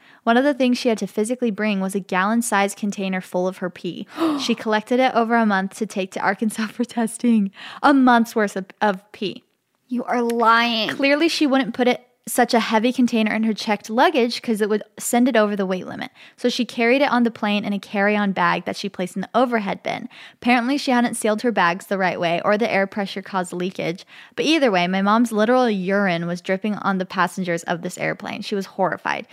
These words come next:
Speaker 1: She never said a word, and when the plane landed, she told my dad to get ready to make a break for it.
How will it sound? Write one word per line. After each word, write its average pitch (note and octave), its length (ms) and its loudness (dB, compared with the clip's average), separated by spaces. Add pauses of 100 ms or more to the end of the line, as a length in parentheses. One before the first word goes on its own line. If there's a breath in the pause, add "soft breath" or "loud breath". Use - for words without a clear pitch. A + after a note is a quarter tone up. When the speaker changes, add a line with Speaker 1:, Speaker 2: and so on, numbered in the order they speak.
(140 loud breath)
Speaker 1:
She - 160 0
never A3 240 4
said B3+ 200 2
a C4 60 4
word, G#3 200 4
and G#3+ 140 -2
when G3+ 80 -4
the A3 120 -2
plane G#3+ 360 0
landed, G3 340 0
she - 140 -12
told G3+ 220 -2
my A3 60 2
dad G3 220 2
to G3+ 60 -8
get - 260 -2
ready G3 220 2
to G3 200 -8
make F#3+ 200 -2
a G3+ 60 -6
break F#3+ 260 0
for - 160 -6
it. - 100 -6